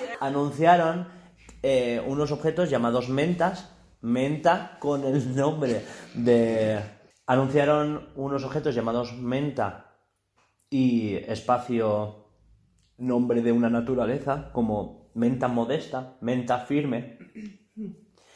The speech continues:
Y es que parece ser que no te cambia la naturaleza, pero te cambian los stats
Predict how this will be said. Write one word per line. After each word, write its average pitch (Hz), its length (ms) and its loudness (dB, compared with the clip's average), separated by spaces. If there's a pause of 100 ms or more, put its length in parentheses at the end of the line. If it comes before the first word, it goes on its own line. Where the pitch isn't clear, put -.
(400)
Y 143 140 2
es 147 140 4
que 185 100 2
parece 147 320 0
ser 180 260 2
que 131 300 -4
no 131 380 -2
te 175 160 -4
cambia 160 320 0
la 151 100 0
naturaleza, 156 720 0
pero 123 180 0
te 120 140 -4
cambian 139 420 2
los 117 300 2
stats 175 560 -4